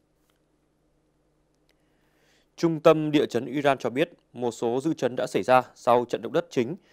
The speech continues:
trong đó có dư chấn mạnh bốn phẩy hai độ. Trận động đất đã gây ra mất điện tại Hạt Khoi, được xác định là tâm chấn. Ước tính mức độ thiệt hại sau trận động đất này là rất nghiêm trọng. Các đội cứu hộ đã được triển khai tới khu vực xảy ra động đất.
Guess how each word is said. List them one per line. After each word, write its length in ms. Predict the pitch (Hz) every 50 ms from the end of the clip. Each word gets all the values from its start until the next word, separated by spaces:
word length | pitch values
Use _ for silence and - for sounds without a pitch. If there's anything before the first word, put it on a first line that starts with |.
| _ _ _ -
trong 200 | - 185 170 160
đó 100 | 151 147
có 140 | - 151 151
dư 160 | - 180 175
chấn 260 | 160 - 147 135 156
mạnh 140 | 175 - - - -
bốn 180 | - 131 139 165
phẩy 120 | - 131
hai 140 | 107 131 135
độ. 200 | 131 127 - - _ _ _ _ _ _ _ _ _ _
Trận 140 | - - 135
động 120 | 143 147 151
đất 120 | 190 208 - -
đã 160 | 143 143 151 143
gây 160 | 165 156 151
ra 100 | 151 151
mất 160 | 143 185 202
điện 200 | 180 180 - - -
tại 120 | - - 110
Hạt 140 | 127 117 - _
Khoi, 240 | - - 135 131 123 - _ _ _ _ -
được 60 | -
xác 160 | 113 - 170 165
định 140 | 165 110
là 100 | 110 107 101
tâm 160 | - 127 113
chấn. 240 | - - 107 104 135 - _ _ _ _ _ _ _
Ước 160 | - 139 135
tính 180 | - 127 113 110
mức 120 | 139 170
độ 100 | 160 127 101
thiệt 120 | - 107 113
hại 200 | 117 101 85 104
sau 260 | - 131 123 127 120 -
trận 140 | - -
động 120 | 110 113 120
đất 160 | 131 - -
này 200 | 139 117 107 95 - -
là 140 | 98 98
rất 140 | 95 - -
nghiêm 120 | 214 156 127
trọng. 180 | - 139 - - _ _ _ _ _ _ _ _ _
Các 120 | - 202 190
đội 120 | 196 160
cứu 140 | - 175 175
hộ 200 | 196 190 - 107
đã 120 | 127 113 156
được 80 | 160
triển 160 | - - 95
khai 260 | - - 131 127 123 120 _ -
tới 100 | - 113
khu 160 | - - 147
vực 180 | 127 120 107 -
xảy 200 | - - 101 82
ra 100 | - 101
động 140 | 92 - 104
đất. 200 | 123 151 -